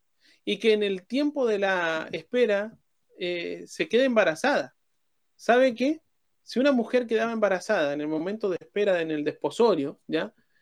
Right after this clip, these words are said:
Esto era digno de muerte. A ella deberían haberla matado. Fíjese que después vamos a ver de que José,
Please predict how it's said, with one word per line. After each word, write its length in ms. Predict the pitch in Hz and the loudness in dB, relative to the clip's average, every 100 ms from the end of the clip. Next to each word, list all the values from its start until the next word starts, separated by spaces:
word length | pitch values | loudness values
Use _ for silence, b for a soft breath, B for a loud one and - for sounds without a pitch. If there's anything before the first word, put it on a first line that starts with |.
| _ _ | _ _
Esto 200 | 220 269 | 0 4
era 120 | 240 | 4
digno 280 | 233 254 247 | 4 6 6
de 120 | 196 | 4
muerte. 520 | 170 233 240 - 127 _ _ _ _ _ _ _ _ _ _ _ _ _ _ _ _ _ _ _ | 4 6 4 2 -8 _ _ _ _ _ _ _ _ _ _ _ _ _ _ _ _ _ _ _
A 60 | 170 | 2
ella 160 | 240 | 6
deberían 480 | 240 208 220 220 226 | 6 4 0 -4 -6
haberla 320 | 175 165 190 | -6 -4 -4
matado. 320 | 185 160 233 202 | -6 -4 -4 -4
Fíjese 400 | 247 254 247 240 | -6 -8 -8 -2
que 120 | 220 | -2
después 480 | 180 - 226 226 b b b | -2 0 0 0 b b b
vamos 340 | 196 214 220 | -6 -2 0
a 60 | 180 | 2
ver 200 | 185 208 | 2 2
de 80 | 208 | -2
que 140 | 175 | -6
José, 720 | - 143 - 226 233 196 - | -8 -6 0 2 2 -2 -8